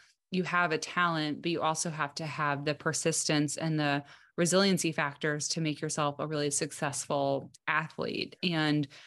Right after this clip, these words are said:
we can be really successful with our talents for years until it comes to a point where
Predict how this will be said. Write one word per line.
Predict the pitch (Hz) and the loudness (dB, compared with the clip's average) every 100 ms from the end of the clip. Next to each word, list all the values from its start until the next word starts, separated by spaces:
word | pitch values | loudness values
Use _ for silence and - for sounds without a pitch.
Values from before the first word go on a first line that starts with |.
| - _ - | -20 _ 0
we | 185 185 | 2 4
can | 185 185 | 4 6
be | 175 165 | 6 4
really | 147 165 190 190 | 2 2 2 2
successful | 175 147 156 139 - 151 143 147 - _ _ 214 | -2 -4 -2 -2 0 2 2 0 -8 _ _ 0
with | 190 | 4
our | 170 165 | 4 2
talents | - 175 160 147 143 - | 0 2 2 0 -2 -4
for | - | -2
years | 160 151 175 226 175 151 151 - | -2 0 2 4 6 4 2 -2
until | 175 185 | -2 2
it | 175 | 0
comes | 180 170 - | 0 -2 0
to | |
a | 165 | 0
point | - 165 151 - | 0 -4 -4 -2
where | 156 147 147 | 0 2 0